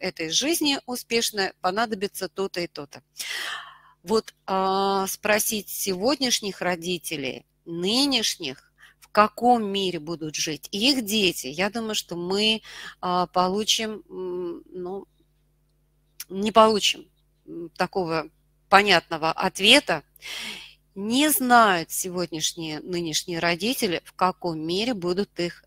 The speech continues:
э, дети. Это не только в нашей стране, это вообще, э, тенденция по всему миру. И, э,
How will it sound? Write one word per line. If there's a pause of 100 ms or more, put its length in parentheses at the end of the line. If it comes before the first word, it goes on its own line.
э,
дети.
Это
не
только
в
нашей
стране,
это
вообще,
э,
тенденция
по
всему
миру. (720)
И,
э,